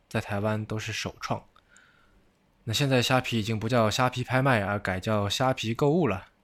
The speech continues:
顾名思义，一看就是要全面进入电商市场的这么一个姿态。那对于这个情况，P C Home 的董事长张宏志说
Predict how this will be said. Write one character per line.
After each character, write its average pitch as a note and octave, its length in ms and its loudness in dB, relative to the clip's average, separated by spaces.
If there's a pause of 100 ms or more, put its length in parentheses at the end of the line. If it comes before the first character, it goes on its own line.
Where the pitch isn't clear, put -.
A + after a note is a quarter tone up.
(180)
顾 G#2+ 140 -4
名 G#2 180 -2
思 C3 180 -4
义， A2+ 220 -2 (400)
一 A2 100 -6
看 A2+ 220 -2
就 G#2+ 100 -4
是 G#2+ 160 -4
要 G2+ 160 0
全 G#2+ 240 -4
面 C3+ 200 0
进 A#2 120 -4
入 G2+ 340 -2 (120)
电 B2 160 0
商 A#2+ 160 0
市 C3+ 80 -2
场 G2 180 -8
的 F#2+ 60 -12
这 G2 80 -8
么 G2 100 -2
一 F#2 40 -4
个 F#2+ 100 -6
姿 - 140 -12
态。 - 240 -12 (460)
那 A2 360 2
对 D3+ 240 2
于 D3+ 60 2
这 D#3 120 2
个 D3 60 6
情 A#2 180 0
况 A#2+ 380 4
，P A#2+ 160 -4
C B2 160 0
Home A2+ 320 2
的 G2 100 -2
董 F#2 140 -4
事 A#2 140 -6
长 F#2 240 -2
张 A#2 200 0
宏 A2 160 -2
志 A#2 120 -2
说 A#2 420 -2